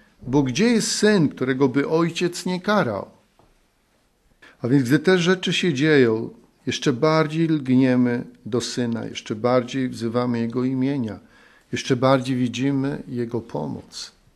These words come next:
Jego posilanie. I jesteśmy zadziwieni, że nie ma w nas reakcji, które mieliśmy wcześniej. Nie ma chęci odwetu, nie ma chęci obrony w jakiś sposób, jaki znaliśmy.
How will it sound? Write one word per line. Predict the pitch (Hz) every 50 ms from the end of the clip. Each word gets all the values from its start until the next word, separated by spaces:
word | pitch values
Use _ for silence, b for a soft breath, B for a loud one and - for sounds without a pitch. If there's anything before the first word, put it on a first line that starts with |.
| _ -
Jego | 123 117 107 117 110
posilanie. | - 123 117 - - 123 120 120 120 123 120 117 - - - _ _ _ _ _ _ b b b b b b b b b b b b -
I | 131 135
jesteśmy | 139 135 - - 156 151 - 170 156
zadziwieni, | 127 123 151 147 127 131 139 123 143 170 180 170 135 113 101 98 95 - - b b b b b b b b b -
że | 120 113 120 143 143
nie | 160 180 180
ma | 180 175 170
w | 156 147
nas | 156 160 165 156 - - -
reakcji, | 147 143 147 151 160 165 165 - - - - - 113 104 101
które | - - - - 127 131
mieliśmy | 135 135 131 135 127 - - 135 127
wcześniej. | - - - 143 127 - - - 107 101 101 101 - - - - _ - _ b b b b _ -
Nie | 143 151 160
ma | 170 170 175 160 165 175 170
chęci | - - 160 151 156 147 - - 160
odwetu, | 156 147 135 127 160 160 - - - 101 104
nie | 110 117 135 156
ma | 165 175 170 156
chęci | - - 165 160 160 170 175 175 - - 180 175 175 175 B B B B B B B B B B B B B B B B B B _ _ _ _ _ _ _ _ _ -
obrony | 147 139 123 139 165 196 220 226 196 147 123 110 98 92
w | - - -
jakiś | 131 120 123 - 143 123 -
sposób, | - - - 151 147 143 - 135 120 120
jaki | 135 127 - - 123
znaliśmy. | 107 123 131 127 120 120 117 - - - 92 90 90 90 92 101